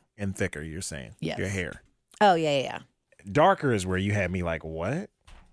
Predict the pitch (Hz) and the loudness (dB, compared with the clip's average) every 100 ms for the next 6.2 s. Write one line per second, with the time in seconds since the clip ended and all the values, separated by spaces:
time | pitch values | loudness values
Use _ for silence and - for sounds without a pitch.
0 | _ _ _ 208 269 320 302 262 262 262 | _ _ _ 2 4 4 4 6 6 6
1 | 254 240 208 220 226 226 226 226 214 196 | 6 4 6 6 6 6 6 4 2 0
2 | 202 175 151 143 - - - 185 143 - | 2 2 2 0 -4 -14 -4 -2 0 -2
3 | 127 - _ - 180 202 175 165 165 - | -6 -8 _ -2 2 2 2 0 0 0
4 | 175 175 170 165 165 165 - - _ 160 | 2 4 6 4 4 0 -10 -20 _ -2
5 | 143 71 - - 139 165 180 127 214 190 | -2 -2 -8 -4 0 4 2 4 4 4
6 | 110 - | 2 -6